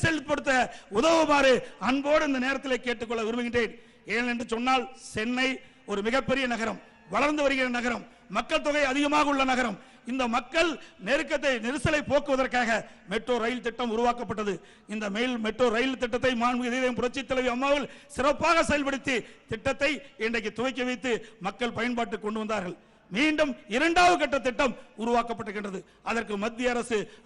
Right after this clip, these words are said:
அனுமதி கொடுத்து, மத்திய அரசு, மாநில அரசு இணைந்து இந்த திட்டத்தை நிறைவேற்றப்பட வேண்டும் என்று அன்போடு பாரத பிரதமர் அவருடைய கவனத்திற்கு கொண்டு வர விரும்புகின்றேன். அதே போல, மிகப்பெரிய திட்டம் கோதாவரி காவிரி இணைப்பு திட்டம். ஏற்கனவே பாரத பிரதமர் அவர்களை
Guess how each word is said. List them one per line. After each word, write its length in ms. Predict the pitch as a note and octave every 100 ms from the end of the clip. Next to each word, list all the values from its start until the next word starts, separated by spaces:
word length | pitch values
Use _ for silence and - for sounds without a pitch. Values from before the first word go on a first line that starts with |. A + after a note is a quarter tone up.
| F3+
அனுமதி 260 | B3 B3 A#3
கொடுத்து, 260 | A#3+ A#3+ B3 - - F3+
மத்திய 300 | A3 A3+ A3
அரசு, 180 | G#3 G3+ G3
மாநில 280 | A#3+ A3+ G#3+
அரசு 220 | - F#3 E3 - F3+
இணைந்து 320 | A3+ D4+ D4+ B3 - -
இந்த 160 | G3+ G3+ A3+
திட்டத்தை 320 | A3 B3+ A3+
நிறைவேற்றப்பட 520 | G#3+ C4+ B3+ A3+ A3+ B3+
வேண்டும் 200 | B3+ B3
என்று 140 | A#3+ A3+ - - -
அன்போடு 340 | G#3 A#3 C4 B3 G#3+
பாரத 220 | B3 A#3+ A3+
பிரதமர் 300 | A3+ A3+ A3
அவருடைய 220 | G#3+ G#3 - - -
கவனத்திற்கு 440 | G#3+ A#3+ A3+ G#3 A3
கொண்டு 180 | G#3+
வர 100 | G#3 G3
விரும்புகின்றேன். 500 | A#3 A#3 A#3+ B3 A3+ - - F3
அதே 140 | G#3+ A#3
போல, 120 | A#3+ B3+ C4 - - - _ _ _ -
மிகப்பெரிய 480 | B3+ D4+ D4 D4+ D#4 B3+
திட்டம் 280 | - G3 - - _ _ _ _
கோதாவரி 500 | F#3 B3+ B3 A#3+ B3 C#4 C4 C#4
காவிரி 320 | A#3+ A#3+ A3
இணைப்பு 220 | A#3+ G3+ G#3+
திட்டம். 280 | A3 G#3 E3+ - _ _ -
ஏற்கனவே 420 | A#3 B3 A#3+ B3+ G#3+
பாரத 240 | B3 A#3+ A3
பிரதமர் 280 | A#3+ B3 A#3+
அவர்களை 200 | B3 C#4